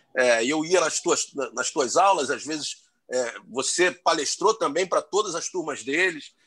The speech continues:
é, todas as turmas que ele, que ele teve,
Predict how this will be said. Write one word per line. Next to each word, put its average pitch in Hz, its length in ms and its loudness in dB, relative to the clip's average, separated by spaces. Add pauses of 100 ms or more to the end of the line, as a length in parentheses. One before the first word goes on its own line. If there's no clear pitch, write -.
(140)
é, 110 320 -2
todas 170 220 -4
as 160 100 -4
turmas 165 260 -8
que 156 120 -4
ele, 156 260 -4 (680)
que 131 80 0
ele 123 120 -2
teve, 151 400 0